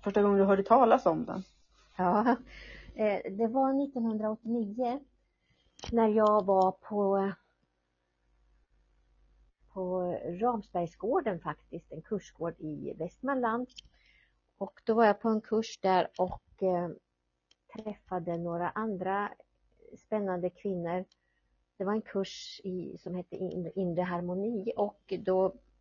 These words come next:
Speaker 2: berättade en av, av kvinnorna att hon hade varit med och startat en förening i Nyköping där de bjöd in föredragshållare inom andlig och personlig utveckling. Och då, jag bodde då i Katrineholm
Speaker 1: Mm.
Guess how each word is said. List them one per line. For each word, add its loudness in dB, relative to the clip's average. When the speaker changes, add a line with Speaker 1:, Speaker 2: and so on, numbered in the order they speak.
Speaker 2:
berättade 0
en 0
av, -2
av -2
kvinnorna -2
att -10
hon -6
hade -2
varit -2
med 0
och -6
startat -6
en -8
förening -2
i 0
Nyköping -4
där 0
de 0
bjöd 2
in 0
föredragshållare -2
inom -6
andlig -8
och -20
personlig -8
utveckling. -8
Och -8
då, -2
jag -2
bodde -2
då 0
i -8
Katrineholm -8
Speaker 1:
Mm. 4